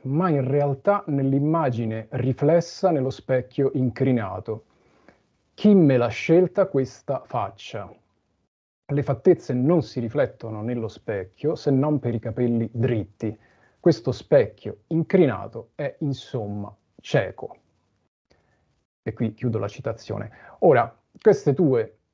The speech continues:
riflessioni metterebbero, per esempio, in contatto le prime pagine dell'Ulisse, con la famosa scena dello specchio incrinato di una serva,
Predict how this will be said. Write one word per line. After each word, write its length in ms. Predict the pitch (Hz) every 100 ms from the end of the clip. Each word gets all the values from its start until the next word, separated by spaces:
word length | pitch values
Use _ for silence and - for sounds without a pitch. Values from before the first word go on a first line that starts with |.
| _ _ _
riflessioni 960 | 147 131 170 - - 135 110 120 165 - _ _ _ _ _ -
metterebbero, 880 | 139 - 151 143 104 110 107 95
per 100 | -
esempio, 320 | 127 139 107 117
in 60 |
contatto 600 | 113 139 135 104 - 120
le 140 | 120 117
prime 240 | 165 120
pagine 520 | 151 131 107 107 98 -
dell'Ulisse, 840 | 151 123 151 139 - - 156 - _ _ _ _ _ _ _
con 120 | -
la 60 | 110
famosa 300 | 123 131 107
scena 320 | - 120 113
dello 160 | 104 104
specchio 320 | - 110 -
incrinato 440 | 113 123 117 -
di 60 | 123
una 140 | 180
serva, 520 | - 110 107 104 143